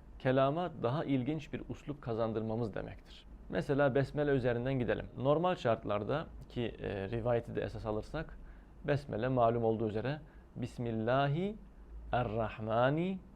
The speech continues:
Errahimi şeklinde çekilir. Ancak yani bir kıraat niyeti olmaksızın Bismillahirrahmanirrahime ya da Bismillahirrahmanirrahimu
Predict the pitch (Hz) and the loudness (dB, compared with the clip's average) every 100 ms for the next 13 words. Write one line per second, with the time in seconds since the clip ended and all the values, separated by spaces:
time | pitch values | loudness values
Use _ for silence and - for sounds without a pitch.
0 | - - - - 117 107 113 - 127 131 | -18 -16 -16 -2 -2 0 -2 -2 2 4
1 | 143 113 - - - - 110 113 107 98 | 4 2 -6 -12 -8 -6 -6 -6 -6 -6
2 | - - - - - - - - - 170 | -10 -10 -10 -12 -16 -16 -16 -14 -4 0
3 | 196 170 120 - 120 123 120 127 - 127 | 6 6 6 4 4 4 4 0 0 6
4 | 143 143 131 131 131 120 127 139 139 120 | 6 6 2 2 4 4 6 4 2 -2
5 | 110 101 101 - - - - 117 117 139 | -4 -4 -10 -16 -20 -20 -10 -2 -2 -2
6 | 139 135 135 135 160 143 135 120 127 120 | -2 -2 0 4 6 6 2 2 0 0
7 | 123 135 156 147 135 120 120 131 139 127 | 0 6 6 6 4 4 2 4 4 6
8 | 101 - - - - 131 120 107 - - | 2 -4 -16 -20 2 6 6 2 -2 -14
9 | - 117 127 127 123 147 147 135 120 120 | -10 -8 -2 -2 6 8 8 6 4 2
10 | - 123 143 147 135 110 120 113 131 151 | 2 6 8 8 8 6 2 2 4 6
11 | 135 104 | 6 2